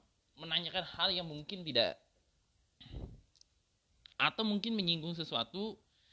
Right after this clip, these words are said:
yang mungkin karena i-, dia nggak suka, lalu terus dia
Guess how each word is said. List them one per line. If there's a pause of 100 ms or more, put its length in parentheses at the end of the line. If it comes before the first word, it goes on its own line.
(320)
yang
mungkin
karena
i-,
dia
nggak
suka,
lalu
terus
dia